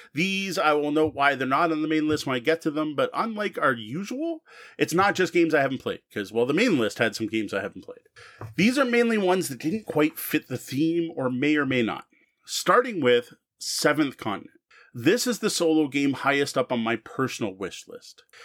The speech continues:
While you can play up to four players, everyone I've seen talking about Seventh Continent says it's a one-player experience, maybe two.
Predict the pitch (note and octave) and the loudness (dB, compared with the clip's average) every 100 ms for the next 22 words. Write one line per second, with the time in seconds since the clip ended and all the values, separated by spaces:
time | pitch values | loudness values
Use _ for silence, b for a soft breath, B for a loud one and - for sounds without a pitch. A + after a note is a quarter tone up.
0 | B B2 C#3 D#3 E3+ G3 F#3 G3+ G3+ - | B 0 2 2 2 2 0 -2 -2 -2
1 | - F#3+ E3 C#3+ C#3 C#3 C3 - - E3+ | -4 -4 -2 -2 0 -2 -6 -12 -4 2
2 | E3+ E3+ D#3+ E3 D#3 D#3 D3+ C#3 C#3+ C3+ | 4 4 2 2 0 0 -2 -2 -2 -2
3 | B2+ A#2+ - C3 B2 - A#2 A#2 A2 A2 | 0 0 0 0 0 2 0 -2 -4 -2
4 | G#2+ A2 G#2+ - G#2+ G#2 G#2 G2+ G#2 G#2 | -2 -2 -4 0 0 0 -4 -6 -4 -4
5 | G2 G2+ F#2+ A2 G2+ G2+ - - A#2 B2+ | -4 -8 -6 -4 -4 -4 -6 0 4 4
6 | B2+ B2 - - B B B A3 B3 A#3+ | 4 2 -2 -8 B B B 4 4 4
7 | F#3+ - - G2+ E2 | 0 -2 0 -2 -4